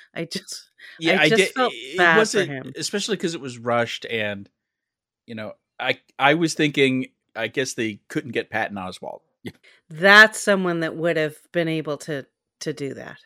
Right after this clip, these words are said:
Speaker 1: So there's a lot of good stuff that, um, Mary and Jackie did, talking to people on the red carpet. And I have to say, when they talked to Ken Mitchell, I was very moved by that.
Speaker 2: Yeah, I saw that happening,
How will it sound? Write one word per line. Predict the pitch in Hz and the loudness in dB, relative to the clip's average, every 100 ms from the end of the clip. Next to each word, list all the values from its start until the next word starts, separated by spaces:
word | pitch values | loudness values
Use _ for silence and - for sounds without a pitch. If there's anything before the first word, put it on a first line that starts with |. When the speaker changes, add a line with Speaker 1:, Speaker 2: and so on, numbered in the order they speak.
| _ _ _ - | _ _ _ -14
Speaker 1:
So | - 233 | -8 -2
there's | 240 | 0
a | 233 | 2
lot | 220 247 | 2 2
of | 330 _ | 0 _
good | 165 180 180 | 2 2 2
stuff | - - 170 180 | -10 -2 -2 -2
that, | 170 - _ | -6 -6 _
um, | 156 156 151 - | -10 -8 -8 -8
Mary | 170 165 165 160 160 - | -6 -4 -4 -4 -6 -6
and | 156 147 | -10 -6
Jackie | 151 151 - | -6 -6 -8
did, | 165 151 | -8 -8
talking | - 160 165 | -8 -12 -12
to | 165 | -14
people | 160 | -10
on | 156 | -8
the | |
red | 151 147 | -8 -10
carpet. | 151 151 151 | -10 -8 -8
And | 147 | -10
I | 147 | -10
have | 156 - | -12 -14
to | - | -14
say, | - 151 | -6 -6
when | 151 151 | -4 -6
they | 147 147 - - - - - _ - | -6 -8 -16 -20 -20 -20 -20 _ -6
talked | 196 196 - | -4 -4 -6
to | |
Ken | 180 - 180 165 | -8 -2 -2 0
Mitchell, | 156 - 151 | -4 -6 -8
I | 139 | -8
was | 139 143 | -10 -6
very | 170 160 151 | -2 0 -2
moved | 139 131 123 120 - - _ _ _ _ _ _ _ | -4 -6 -10 -14 -20 -20 _ _ _ _ _ _ _
by | 151 135 | -8 -6
that. | 110 - - - _ _ - | -8 -10 -14 -20 _ _ -6
Speaker 2:
Yeah, | 127 113 | 0 0
I | |
saw | 120 - 156 165 | 0 2 4 4
that | 160 131 120 - - | 6 6 4 -2 -6
happening, | 135 135 127 98 92 87 92 | -2 0 -2 -6 -8 -10 -16